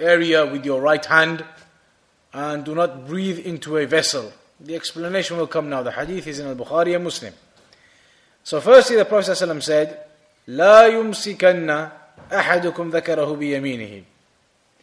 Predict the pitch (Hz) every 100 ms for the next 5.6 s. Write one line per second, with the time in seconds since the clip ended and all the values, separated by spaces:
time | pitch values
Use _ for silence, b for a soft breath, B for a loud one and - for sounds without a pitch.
0 | _ _ _ _ _ _ _ _ - 254
1 | 254 262 247 214 190 180 - - 196 262
2 | 254 - 214 208 - 185 214 - 190 -
3 | 185 170 160 190 190 175 - 165 160 151
4 | 147 190 180 160 127 151 180 165 180 147
5 | 131 165 175 - 175 175